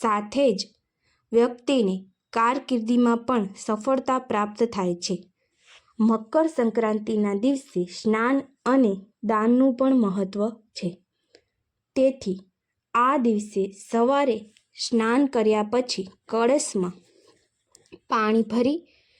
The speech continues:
તેમાં ગુલાબના પાંદડા ઉમેરી સૂર્યદેવને પાણી ચઢાવવું અને ગાયત્રી મંત્ર, મંત્ર અથવા તો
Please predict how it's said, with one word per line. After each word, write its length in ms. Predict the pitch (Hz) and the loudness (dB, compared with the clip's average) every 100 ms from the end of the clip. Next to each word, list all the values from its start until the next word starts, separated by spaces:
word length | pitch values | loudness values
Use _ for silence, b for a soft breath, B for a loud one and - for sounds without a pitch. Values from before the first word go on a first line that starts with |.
| b _ - | b _ 0
તેમાં 340 | 240 240 185 - _ _ _ 233 | 2 4 0 -6 _ _ _ -2
ગુલાબના 720 | 226 254 269 294 262 214 185 - - | 2 2 2 2 2 2 0 -8 -6
પાંદડા 480 | 220 220 220 214 214 | -2 0 0 0 -2
ઉમેરી 460 | 226 240 269 285 285 - - | 2 4 4 2 -4 -12 -6
સૂર્યદેવને 680 | 240 233 277 302 220 208 202 | 2 4 4 4 4 2 0
પાણી 420 | 196 202 202 226 | -4 -4 0 0
ચઢાવવું 640 | 233 202 196 196 190 202 - | 2 0 0 -4 -6 -10 -4
અને 380 | 262 247 190 B B B B B - | 0 2 0 B B B B B -10
ગાયત્રી 560 | 220 240 226 233 262 269 | -2 0 2 0 2 2
મંત્ર, 500 | 269 269 254 269 269 _ | 2 0 -2 -4 -6 _
મંત્ર 500 | 226 233 247 262 277 294 _ | 0 2 2 2 0 -2 _
અથવા 360 | 233 - 254 202 | -6 -2 -4 -4
તો 260 | 196 190 | -4 -8